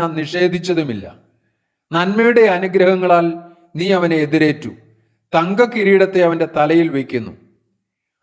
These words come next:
അവൻ നിന്നോട് ജീവനെ അപേക്ഷിച്ചു, നീ അവന് കൊടുത്തു. എന്നേക്കുമുള്ള ദീർഘായുസ്സിനെ തന്നെ. നിന്റെ രക്ഷയാൽ അവന്റെ മഹത്വം വലിയത്,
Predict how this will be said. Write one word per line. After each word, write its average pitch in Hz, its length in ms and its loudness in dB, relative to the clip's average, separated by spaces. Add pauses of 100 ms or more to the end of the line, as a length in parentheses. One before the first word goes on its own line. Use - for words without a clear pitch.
അവൻ 165 260 2
നിന്നോട് 185 440 4 (260)
ജീവനെ 185 380 0
അപേക്ഷിച്ചു, 147 580 -4 (600)
നീ 165 200 -4
അവന് 175 200 2
കൊടുത്തു. 143 440 -2 (760)
എന്നേക്കുമുള്ള 196 760 2 (560)
ദീർഘായുസ്സിനെ 170 840 0
തന്നെ. 135 340 -6 (1000)
നിന്റെ 214 240 2
രക്ഷയാൽ 208 580 2
അവന്റെ 190 240 2
മഹത്വം 175 600 -2
വലിയത്, 156 420 0